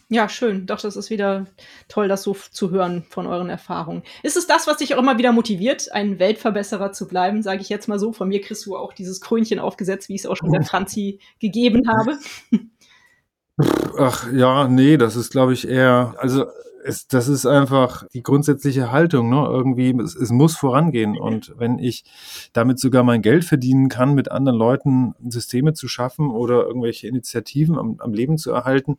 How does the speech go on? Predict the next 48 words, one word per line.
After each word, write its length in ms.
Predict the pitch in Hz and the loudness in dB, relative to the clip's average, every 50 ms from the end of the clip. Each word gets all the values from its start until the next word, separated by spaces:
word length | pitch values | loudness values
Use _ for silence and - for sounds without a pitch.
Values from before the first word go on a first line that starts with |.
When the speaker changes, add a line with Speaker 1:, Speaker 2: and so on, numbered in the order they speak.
| _ | _
Speaker 1:
Ja. 160 | - 214 214 208 - - _ _ _ _ | -6 -6 -6 -6 -10 -20 _ _ _ _
Speaker 2:
die 160 | - 135 120 | -4 -2 0
dazu 320 | 127 120 117 - 117 104 | 0 0 0 -2 -8 -6
beitragen, 800 | 104 98 117 156 151 - - 135 135 139 143 143 151 139 107 80 - | -4 0 0 0 0 -2 -6 -2 -2 0 0 0 0 0 -2 -6 -4
äh, 200 | 120 120 120 117 | 0 0 0 2
dann 160 | 117 110 95 | 0 -2 -4
ist 180 | 85 - - - | -6 -10 -6 -6
das 140 | 113 - - | -6 -6 -4
doch 340 | - 110 - - - - | -6 -6 -6 -6 -16 -10
irgendwie 300 | - 123 104 107 101 110 | -8 -6 -4 -4 -6 -6
das 160 | 107 107 - - | -8 -10 -10 -8
Privilegierteste 880 | - 117 104 107 104 101 107 113 110 - 113 - - - 110 98 - - | -8 -6 -4 -4 -4 -2 -2 -2 -4 -4 -8 -14 -8 -4 -4 -4 -4 -2
ever. 340 | 127 123 117 101 92 92 _ _ _ _ _ - | -4 0 0 0 -2 -2 _ _ _ _ _ -10
Speaker 1:
Das 140 | 208 175 | -8 -8
stimmt. 380 | - - - 196 170 185 - _ _ _ | -8 -8 -8 -8 -8 -10 -14 _ _ _
Vollkommen 380 | - - 214 208 - 214 202 185 | -6 -4 -4 -2 -2 -2 -2 -2
richtig. 400 | 185 180 - - 170 - - - | -4 -6 -8 -10 -12 -10 -6 -6
Ja, 100 | 202 202 | -6 -4
schön. 300 | - - 208 180 165 - _ - - - - - - - - - - - _ _ | -4 -4 -4 -4 -4 -6 _ -18 -18 -16 -16 -16 -18 -18 -20 -20 -20 -20 _ _
Was 200 | - 285 302 - | 0 0 2 4
müsste 240 | 381 381 - 370 294 | 0 2 2 2 2
denn 160 | 302 285 240 | 4 4 4
deiner 280 | 262 285 359 359 330 - | 4 4 4 2 2 2
Ansicht 180 | 311 269 - 285 | 0 -2 0 2
nach 180 | 269 262 - - | 0 0 0 -2
passieren, 420 | 240 240 214 226 - 349 381 320 | -2 -2 -2 2 2 2 2 4
damit 220 | 262 240 240 233 | 2 2 2 0
die 120 | - 226 - | -2 -2 0
Welt 180 | 202 226 254 | 2 0 0
ein 160 | - - 233 220 | 0 0 -2 -4
Stückchen 400 | - - 226 - - - 233 - | -2 -4 -8 -6 -2 0 2 2
besser 240 | 185 185 - 190 | 2 2 0 -2
wird, 220 | 170 180 220 - - | -2 -2 -4 -2 0
wenn 100 | 202 214 | 0 0
du 100 | 240 254 | 0 0
drei 240 | 202 - 190 214 214 | 0 2 2 2 4
Wünsche 280 | 233 240 240 277 254 | 2 2 0 -2 -4
frei 200 | - - 175 - | -4 -2 -4 -2
hättest? 400 | 175 - - - 202 - - - | -4 -6 -10 -12 -16 -14 -14 -14
Es 120 | - - - | -12 -6 -4
muss 180 | 240 294 - | -4 -2 -2
nicht 200 | 330 330 - - | -4 -4 0 2
nur 220 | 269 311 370 349 262 | 4 6 6 6 6
Richtung 540 | 269 277 - - 285 262 247 247 240 226 | 4 0 -2 -2 0 2 2 2 0 -2
psychische 400 | - - 254 247 254 233 - - | -4 -6 -6 -6 -6 -6 -4 -2
Erkrankung 480 | 208 - - - - 220 254 254 262 226 | -4 -4 -4 -2 -2 -2 0 0 -2 -2
oder 240 | 214 196 196 190 196 | 0 0 0 0 2
Hilfe 640 | 196 220 262 269 - 269 247 220 214 - 202 190 | 2 0 0 -2 0 0 2 2 0 -2 -8 -14